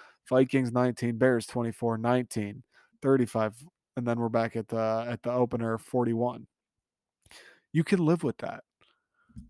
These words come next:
What happens when they get some talent, dude? What happens when we get Kayvon Thibodeaux and now we just have to rush four? In any passing down, all we gotta do is rush four, and we're gonna get pressure. 'Cause we've had pass rush this year.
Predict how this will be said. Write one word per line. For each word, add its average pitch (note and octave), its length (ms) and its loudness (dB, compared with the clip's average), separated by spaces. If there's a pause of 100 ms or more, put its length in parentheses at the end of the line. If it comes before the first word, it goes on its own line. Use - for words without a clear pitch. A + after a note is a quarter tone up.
(320)
What D#3+ 200 2
happens F#3+ 340 2
when D3 160 -2
they A#2+ 460 2
get A2+ 180 -8
some G2 160 -10
talent, - 480 -12
dude? - 300 -12 (420)
What C#3+ 160 4
happens F#3 400 0
when D3+ 180 2
we C#3+ 140 0
get C3+ 300 -2
Kayvon A#2 440 2
Thibodeaux B2 500 0
and B2 140 -4
now G#2+ 520 -2
we A#2 220 -2
just A#2 220 -2
have B2+ 180 2
to A#2+ 80 -2
rush A2+ 220 0
four? A#2+ 300 -10
In C3+ 180 -4
any C3 200 4
passing A#2+ 440 0
down, A2+ 300 -4 (400)
all B2 140 6
we C3 120 8
gotta B2 160 6
do A#2+ 160 4
is A2 120 -2
rush A#2 260 -2
four, B2 420 -6 (160)
and A#2 100 -6
we're B2 120 0
gonna B2+ 140 0
get A2+ 160 -4
pressure. - 420 -10 (420)
'Cause C3+ 220 0
we've E3 240 0
had F3 240 2
pass A#2 280 0
rush C3+ 200 0
this G3 260 -2
year. - 280 -6